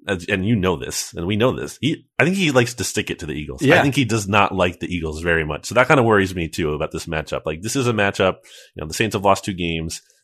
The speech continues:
Speaker 1: and the Eagles come to town, and it's Malcolm Jenkins' first game back in Philly with fans in the stands. So kinda like the real first game back. And then the Eagles lost to the Saints last year, as I'm sure they have not forgotten. Um,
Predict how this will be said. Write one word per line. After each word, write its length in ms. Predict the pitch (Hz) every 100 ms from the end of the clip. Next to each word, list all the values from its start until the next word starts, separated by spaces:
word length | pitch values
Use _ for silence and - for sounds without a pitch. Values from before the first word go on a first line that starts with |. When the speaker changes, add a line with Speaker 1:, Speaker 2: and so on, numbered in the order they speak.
| -
Speaker 1:
and 160 | 80 78
the 40 |
Eagles 220 | 95 95
come 120 | 95
to 80 | 92
town, 400 | 87 82 80 80 - -
and 100 | 87
it's 140 | -
Malcolm 260 | 104 104 95
Jenkins' 420 | 92 92 87 95
first 260 | 98 92 -
game 180 | 90 85
back 220 | 82 80
in 120 | 80
Philly 400 | 78 98 85 82
with 160 | 80 78
fans 320 | - 104 98
in 80 | 87
the 60 | 87
stands. 560 | - 85 85 82 - - _
So 120 | 87
kinda 220 | - 95
like 160 | 82 -
the 80 | 85
real 340 | 95 98 95
first 320 | - 92 -
game 160 | 87 85
back. 220 | 82 87
And 100 | 104
then 100 | 104
the 40 | 107
Eagles 260 | 110 78
lost 340 | 92 95 98 -
to 80 |
the 80 | 90
Saints 320 | - 85 85
last 340 | 87 85 - 85
year, 320 | 80 82 82 _ _ _ -
as 80 | 87
I'm 80 | 85
sure 240 | 92 90
they 300 | 87 85 80
have 140 | 80 80
not 280 | 85 85 -
forgotten. 540 | 85 82 82 82 85 - - -
Um, 440 | 85 85 85 85